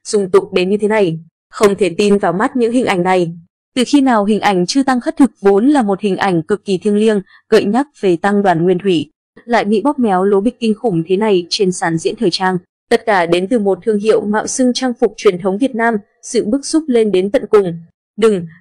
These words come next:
đừng bao giờ vin vào cớ cách tân, sáng tạo để cưỡng bức, bức tử văn hóa truyền thống một cách man dợ đến như thế này. Tôi kịch liệt lên án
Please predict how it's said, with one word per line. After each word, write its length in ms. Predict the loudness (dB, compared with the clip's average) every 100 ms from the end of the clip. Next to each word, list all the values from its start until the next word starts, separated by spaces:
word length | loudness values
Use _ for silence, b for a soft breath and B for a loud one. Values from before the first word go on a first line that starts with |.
| -2
đừng 180 | -2
bao 180 | 0 0
giờ 180 | 0 -2 -2
vin 240 | 0 0
vào 260 | 0 -4 -2
cớ 120 | -2
cách 160 | -2 0
tân, 240 | 0 0 -4 B
sáng 260 | -12 -6 -2
tạo 260 | 0 0 0
để 160 | -2 0
cưỡng 180 | -2 2
bức, 160 | 0 0 B B
bức 140 | -6 -2
tử 140 | 0 0
văn 120 | 0
hóa 280 | -2 -2 -2
truyền 220 | -2 -4 -2
thống 300 | -2 0 0
một 120 | 0
cách 140 | -2 -2
man 160 | -2
dợ 240 | 0 0 -2 0
đến 180 | 0
như 100 | 0
thế 100 | 0
này. 320 | 0 0 -2 -6 -16 _ _ _
Tôi 120 | -2
kịch 200 | -2 -2
liệt 180 | -2 0
lên 140 | -2
án 300 | 0 0 0